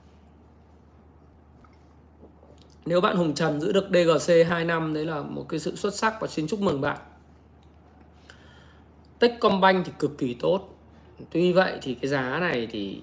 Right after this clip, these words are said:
thì, thì nó vẫn đang tích lũy. Thì anh nói ngay từ đầu, nó không, nó mà, nó mà phải giữ được bốn bảy. Nhưng mà giữ bốn bảy thì nó điều chỉnh mất. Nó có một spring, hy vọng nó test được spring này.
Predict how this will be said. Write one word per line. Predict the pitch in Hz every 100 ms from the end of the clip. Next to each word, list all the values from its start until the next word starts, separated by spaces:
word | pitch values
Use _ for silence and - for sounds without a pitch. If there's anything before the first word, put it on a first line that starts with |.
| -
thì, | 107 92 98 - - - - -
thì | 107 95
nó | 92 104 107 127 160 - 50 -
vẫn | - 277
đang | 240 214
tích | 254 -
lũy. | 220 254 - - - - - - - 98 -
Thì | 147 143 147
anh | 170 170
nói | 156 143
ngay | 180 170
từ | 156
đầu, | 135 113 107 - -
nó | 135
không, | - 202 196 190 -
nó | 151
mà, | 156 170 -
nó | - 139
mà | 160
phải | 165 196
giữ | 147 -
được | 175
bốn | 131 165
bảy. | - - - - - - - -
Nhưng | 175
mà | 165
giữ | 170
bốn | 180 180
bảy | 175 127
thì | 123
nó |
điều | 151 131
chỉnh | 131 107
mất. | 131 151 - - - - - - - - - - - - -
Nó | 175 165
có | 165
một | 180
spring, | - - 180 170
hy | 160
vọng | 160 165 160
nó |
test | - 180
được | 151
spring | - - 160 147
này. | 131